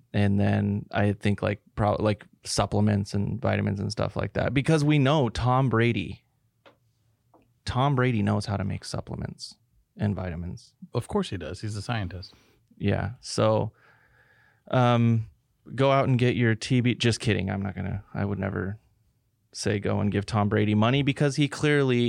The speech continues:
Speaker 1: is already taking you, your money.
Speaker 2: They have twenty employees. Just
Speaker 1: Yeah.
Speaker 2: o-, officially, like, finding that number
Speaker 1: Twenty
Speaker 2: out.
Speaker 1: employees for T B twelve.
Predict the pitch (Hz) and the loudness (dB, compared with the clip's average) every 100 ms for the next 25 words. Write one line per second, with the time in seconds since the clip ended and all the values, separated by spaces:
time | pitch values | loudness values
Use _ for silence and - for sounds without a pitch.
0 | - 117 107 110 113 113 110 107 104 101 | 2 0 2 2 2 2 0 0 0 0
1 | 95 95 - _ - 110 101 98 95 85 | -2 -4 -8 _ -4 0 2 2 0 -2
2 | 107 _ _ _ _ _ _ 131 139 143 | -6 _ _ _ _ _ _ 0 2 0
3 | - - - 110 113 107 98 95 98 90 | -6 -4 0 4 4 4 2 2 2 2
4 | 87 90 - _ _ 175 131 117 110 104 | 0 -6 -12 _ _ -4 0 4 2 2
5 | 110 - 123 131 - 104 90 82 110 101 | -2 -2 0 0 0 -2 -4 -6 -6 -6
6 | - 113 110 107 104 98 95 127 135 139 | -2 0 2 2 0 0 2 2 2 2
7 | 127 123 123 113 104 107 - 101 - 107 | 0 2 2 4 2 0 -2 -4 0 2
8 | 101 101 - 92 82 73 - | 2 0 0 2 2 0 -6